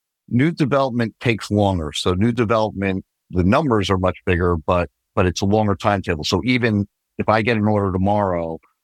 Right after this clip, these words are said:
those buildings aren't being built till twenty-five, twenty-six. So we're in the total front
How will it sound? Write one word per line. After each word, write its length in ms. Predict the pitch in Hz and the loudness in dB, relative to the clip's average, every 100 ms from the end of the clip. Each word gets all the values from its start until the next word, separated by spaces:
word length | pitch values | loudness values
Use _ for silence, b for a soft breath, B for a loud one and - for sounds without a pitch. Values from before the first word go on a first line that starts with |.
| _ _ | _ _
those 300 | 82 110 117 | -2 0 0
buildings 400 | - 113 104 104 | 0 0 2 2
aren't 220 | 98 95 92 | 0 0 -2
being 220 | 92 85 | -2 0
built 240 | 95 92 | -2 -2
till 300 | - 95 87 - | 0 0 0 -2
twenty-five, 720 | 90 87 - 117 113 107 92 | -4 -4 0 0 2 0 -2
twenty-six. 600 | - 90 87 95 80 - | -2 -2 0 -2 -4 -4
So 100 | 90 | 0
we're 280 | 95 120 120 | 2 2 2
in 120 | 98 | 0
the 100 | 90 - _ - | -2 -6 _ -10
total 380 | - 131 123 113 | 0 0 2 -2
front 400 | - 110 101 | -2 0 0